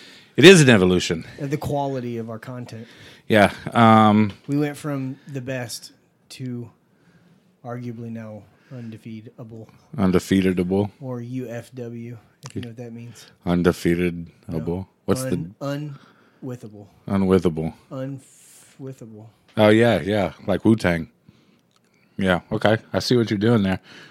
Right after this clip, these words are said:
Speaker 1: Woo, woo, woo. Uh, anyways, welcome back. Thanks for coming. And, uh, let's just jump right into it. Um,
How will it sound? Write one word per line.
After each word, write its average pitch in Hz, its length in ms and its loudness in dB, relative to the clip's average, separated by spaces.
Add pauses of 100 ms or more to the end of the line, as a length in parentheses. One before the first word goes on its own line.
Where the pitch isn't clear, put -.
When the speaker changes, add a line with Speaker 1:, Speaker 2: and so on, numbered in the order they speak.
(220)
Speaker 1:
Woo, 113 100 -2
woo, 120 200 0
woo. - 1200 -4
Uh, 143 520 8 (200)
anyways, 175 420 4 (920)
welcome 127 180 8
back. 139 220 8 (960)
Thanks 120 160 2
for 117 40 -6
coming. 131 380 4 (1300)
And, 104 420 2
uh, 104 340 4
let's 110 140 2
just 156 240 2
jump 123 280 2
right 101 200 4
into 92 300 0
it. 85 240 -2
Um, 107 560 4